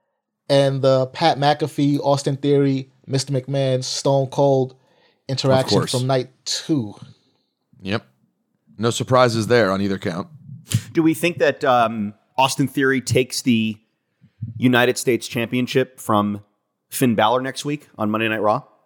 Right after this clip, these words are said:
Speaker 3: I do.
Speaker 1: I do too, and I think that internet wrestling fans are gonna lose their minds if,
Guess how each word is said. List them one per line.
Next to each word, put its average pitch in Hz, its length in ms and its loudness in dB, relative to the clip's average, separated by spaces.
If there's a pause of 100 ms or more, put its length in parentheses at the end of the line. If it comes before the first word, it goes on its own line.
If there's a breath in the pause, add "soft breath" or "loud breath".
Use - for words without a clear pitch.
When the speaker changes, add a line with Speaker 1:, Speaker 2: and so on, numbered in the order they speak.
(100)
Speaker 3:
I 113 120 2
do. 95 200 -4 (1200)
Speaker 1:
I 147 140 2
do 143 160 2
too, 151 180 2
and 131 100 2
I 131 60 0
think 139 300 -4
that 127 240 0 (220)
internet 135 380 0
wrestling 131 320 -4
fans 127 300 -2
are 123 40 -4
gonna 120 180 0
lose 127 360 0
their 123 180 4
minds 123 500 -2
if, 123 300 -6